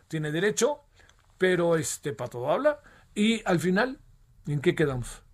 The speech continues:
En que el señor Cienfuegos, pues ya, que está ahí en Ciudad Satélite, y la verdad, si es inocente,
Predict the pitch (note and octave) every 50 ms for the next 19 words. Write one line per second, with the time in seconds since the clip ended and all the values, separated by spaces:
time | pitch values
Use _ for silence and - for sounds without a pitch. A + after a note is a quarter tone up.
0 | - A3 C3+ C#3 C3 A#2+ - C#3 C3 B2 - C#3 C#3 D3 E3 E3+ B2+ C3+ B2+ A2+
1 | D3 D3 C#3+ C#3 C#3 B2 - - - - - - - - - - - - - A#2
2 | A#2 D3+ G3 A3+ A3+ A3+ - - _ _ - - - - C#3 B2 - - C#3 C#3+
3 | C#3+ D3 C#3+ C3 - C#3 C3+ - - A2+ - - F3+ F#3 F#3 D#3 - F#3 F#3 F#3
4 | E3+ _ - - - - - - - - - B2 A#2+ A#2 A#2 A#2 A2+ A#2 A#2 -
5 | - - C3 C#3 C#3 C#3 C3+ C3+ C#3+ C3+ - - _ _ _ _ _ _ _ -
6 | - - - F3+ G3+ F#3+ G3 - D#3+ C3+ C3 B2 - E3+ E3+ D#3 - D#3+ D#3 E3
7 | G3 -